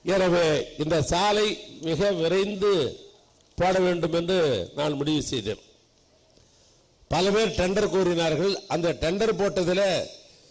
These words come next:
சி டி ஆர் என்கிற ஒரு கம்பெனியும் டெண்டரில் அவர் கலந்து கொண்டார்கள். அரசனுடைய சட்டதிட்டங்களுக்கு, விதிகளுக்கு உட்பட்டு அந்த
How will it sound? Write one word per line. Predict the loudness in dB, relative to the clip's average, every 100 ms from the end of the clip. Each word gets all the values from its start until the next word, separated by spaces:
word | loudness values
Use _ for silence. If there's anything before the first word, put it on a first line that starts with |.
| _
சி | -8 -2 0
டி | 2 2
ஆர் | 2
என்கிற | 2 2 2 2 2 2 2 -2 -4
ஒரு | 0 0 0
கம்பெனியும் | -2 -2 0 0 0 -2
டெண்டரில் | 0 0 0 2
அவர் | 2 0
கலந்து | -2 -2 0
கொண்டார்கள். | -2 0 -2 -2 -2 -4 -10 -20 -20 _ _ _
அரசனுடைய | -4 0 2 2 2 2 2 2 0 -2 -6 -10 -6
சட்டதிட்டங்களுக்கு, | -6 -2 0 0 0 0 0 0 -2 -2 -2 -2 -8 -20 _ _ _
விதிகளுக்கு | -4 -2 2 2 2 0 -2 -4
உட்பட்டு | -4 -6 -4 -4 0 0 0 -4 -16 -20 _ _ _ _ _ _ -6
அந்த | -4 0 0 2 2